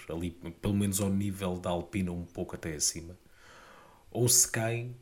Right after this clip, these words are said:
completamente. Eh, por exemplo, é, eu vou dar o exemplo: o Bahrein também é uma pista bastante rápida, e tu lembras-te onde é que eles estavam no início da época. Jeddah, uma pista que,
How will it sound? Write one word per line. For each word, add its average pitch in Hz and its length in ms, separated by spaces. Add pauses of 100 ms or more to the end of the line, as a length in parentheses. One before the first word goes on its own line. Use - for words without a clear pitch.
completamente. 104 840 (180)
Eh, 90 420
por - 140
exemplo, 85 320
é, 82 300
eu 110 60
vou 110 120
dar 101 160
o 95 60
exemplo: 85 280
o - 20
Bahrein 92 340
também 92 240
é - 20
uma 90 100
pista - 260
bastante 92 280
rápida, 85 340
e 71 60
tu - 120
lembras-te 80 280
onde 85 100
é - 20
que 87 60
eles 87 80
estavam 90 200
no 87 60
início 87 260
da 92 80
época. - 240 (280)
Jeddah, 95 440 (320)
uma 90 120
pista - 340
que, 113 340